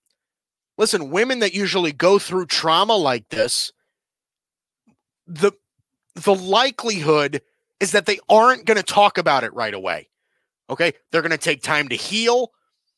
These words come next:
They're gonna go through the process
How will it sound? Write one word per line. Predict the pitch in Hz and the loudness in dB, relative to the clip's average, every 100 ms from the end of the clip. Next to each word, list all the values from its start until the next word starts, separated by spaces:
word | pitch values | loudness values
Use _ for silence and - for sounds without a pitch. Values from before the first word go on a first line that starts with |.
| _ | _
They're | 170 | -2
gonna | 156 156 139 113 _ _ _ - _ _ _ _ 156 | 0 -2 -2 -6 _ _ _ -20 _ _ _ _ -2
go | 202 208 | 2 2
through | 214 220 226 | 2 -6 -4
the | 202 | -6
process | - 180 190 - 233 226 | -2 0 0 0 -2 -2